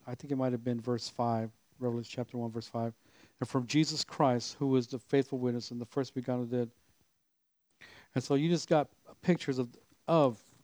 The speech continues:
the churches that describe who Christ is, which really relates to who he is. So basically,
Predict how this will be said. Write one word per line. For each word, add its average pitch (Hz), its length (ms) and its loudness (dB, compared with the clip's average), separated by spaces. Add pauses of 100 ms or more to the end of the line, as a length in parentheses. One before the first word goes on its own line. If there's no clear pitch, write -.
(420)
the 139 80 2
churches 143 560 2
that 123 120 4
describe 127 520 0
who 139 100 -2
Christ 131 460 2
is, 127 140 0
which - 320 -4
really 131 320 0
relates 123 420 0
to 117 120 -14
who 127 160 -6
he 123 120 0
is. 117 220 -6 (400)
So - 160 -2
basically, 127 640 2